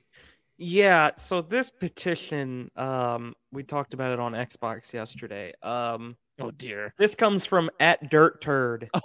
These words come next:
Speaker 1: on
Speaker 2: yeah,
Speaker 1: Twitter.
Speaker 2: this is,
Speaker 1: Um,
Speaker 2: this is crazy.
Speaker 1: and it's a clip of Patrick Mahomes from the, uh, sh-, the quarterback documentary that's on Amazon.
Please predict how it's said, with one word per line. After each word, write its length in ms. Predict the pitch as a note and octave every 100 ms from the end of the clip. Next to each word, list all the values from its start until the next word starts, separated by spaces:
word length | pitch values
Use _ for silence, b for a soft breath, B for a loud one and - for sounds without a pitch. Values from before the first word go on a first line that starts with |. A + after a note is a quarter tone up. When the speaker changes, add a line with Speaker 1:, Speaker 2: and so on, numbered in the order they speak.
| F3
Speaker 1:
on 140 | C#3+ C3+
Speaker 2:
yeah, 80 | E3
Speaker 1:
Twitter. 280 | D3+ C#3 B2+
Speaker 2:
this 160 | A#2 B2
is, 100 | C3
Speaker 1:
Um, 460 | C#3+ C3+ B2 A#2
Speaker 2:
this 140 | B2 -
is 100 | A2+
crazy. 440 | - - D#2+ G2+ - b b -
Speaker 1:
and 360 | E3 D#3+ D#3+
it's 200 | D#3 D#3+
a 60 | E3
clip 340 | - - C#4 -
of 520 | F3+ F3+ E3+ D3 C#3 _
Patrick 420 | E3+ E3 - F3
Mahomes 840 | C3+ C3+ C#3+ D3+ C#3+ B2+ A#2+ - - _
from 480 | C#3 C3 B2 B2 A#2+
the, 640 | B2 B2 A#2+ A#2 A2+ A2+ _
uh, 200 | D2+ C#2 -
sh-, 220 | - -
the 280 | C3 C3 A#2+ A#2+ _ _ -
quarterback 680 | E3+ D#3+ D3 C#3+ C3+ _ -
documentary 680 | C3+ C3+ C#3 C3 B2+ B2+ B2
that's 260 | A#2+ -
on 300 | A#2+ A#2 A#2
Amazon. 680 | B2 A#2+ B2 B2+ B2+ B2 B2